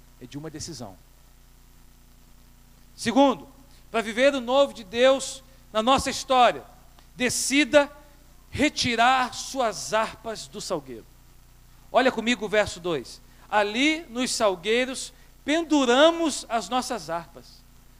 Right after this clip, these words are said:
Verso três. "Ali os nossos captores pediam-nos canções. Os nossos opressores exigiam canções alegres, dizendo: 'Cantem para nós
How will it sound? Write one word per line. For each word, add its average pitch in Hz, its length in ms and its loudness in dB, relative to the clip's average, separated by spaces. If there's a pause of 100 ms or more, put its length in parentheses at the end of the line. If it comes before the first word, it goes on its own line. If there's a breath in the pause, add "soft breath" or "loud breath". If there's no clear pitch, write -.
(120)
Verso 202 240 0
três. 220 500 -2 (240 soft breath)
"Ali 254 400 2
os 240 140 -6
nossos 247 280 -2
captores 214 760 -4 (320 soft breath)
pediam-nos 269 580 -4
canções. 254 800 -2 (420 soft breath)
Os 214 120 -10
nossos 285 260 2
opressores 240 640 0
exigiam 285 640 -4
canções 302 480 -2
alegres, 240 520 -4
dizendo: 247 380 -6
'Cantem 370 440 -2
para 370 260 -4
nós 254 480 -2